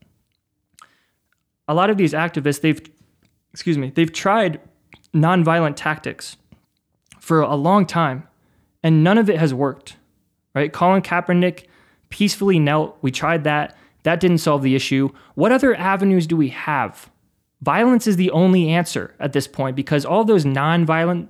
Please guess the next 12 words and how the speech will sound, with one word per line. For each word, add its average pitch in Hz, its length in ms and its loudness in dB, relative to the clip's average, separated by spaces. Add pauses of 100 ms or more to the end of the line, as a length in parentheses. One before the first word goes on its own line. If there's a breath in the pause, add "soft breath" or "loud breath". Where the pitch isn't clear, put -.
(140)
tactics 160 500 -6
that 139 140 -6
we 139 100 -4
tried, 139 400 -4 (300 soft breath)
they 151 120 2
didn't 170 380 0
work. 135 480 -2 (1000)
So 147 160 0
what 151 320 0
do 226 40 6
you 226 140 6
expect? - 600 -4